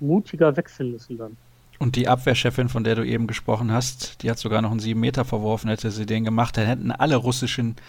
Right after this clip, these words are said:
Speaker 2: Feldspielerinnen ein Tor erzielt. Das spricht natürlich auch dafür, dass Jewgeni Trefilov genau weiß, was sein Kader kann. Da sind viele unbekannte Spielerinnen dabei, wenn man sich nicht explizit mit dem Frauenhandball auseinandersetzt.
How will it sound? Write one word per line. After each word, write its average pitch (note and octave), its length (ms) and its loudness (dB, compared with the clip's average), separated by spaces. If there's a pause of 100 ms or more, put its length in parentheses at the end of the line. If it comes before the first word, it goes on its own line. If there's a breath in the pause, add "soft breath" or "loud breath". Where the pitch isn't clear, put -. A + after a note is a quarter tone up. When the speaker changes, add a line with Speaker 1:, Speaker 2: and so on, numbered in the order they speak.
(160 loud breath)
Speaker 2:
Feldspielerinnen A#2 920 2 (400 loud breath)
ein A#2+ 240 2
Tor C3 240 6
erzielt. C3 520 0 (300 loud breath)
Das A#2 160 0
spricht - 300 2
natürlich D#3 400 2
auch C3 180 8
dafür, D#3 300 2
dass - 320 2
Jewgeni C3 440 -2
Trefilov C3+ 460 0
genau C3 420 6
weiß, C3+ 360 8 (400 loud breath)
was C3 180 2
sein D3 220 4
Kader C#3 340 6
kann. C#3+ 400 4
Da F3+ 60 0
sind D3 180 -6
viele D#3+ 260 -2
unbekannte D#3 580 0
Spielerinnen D#3+ 580 -2
dabei, D3 320 4
wenn C#3 120 4
man C#3 120 0
sich C3 180 -6
nicht B2+ 240 -6 (220)
explizit - 580 -2
mit D3 160 -4
dem C#3 80 -2
Frauenhandball C3+ 680 2
auseinandersetzt. C3+ 800 -2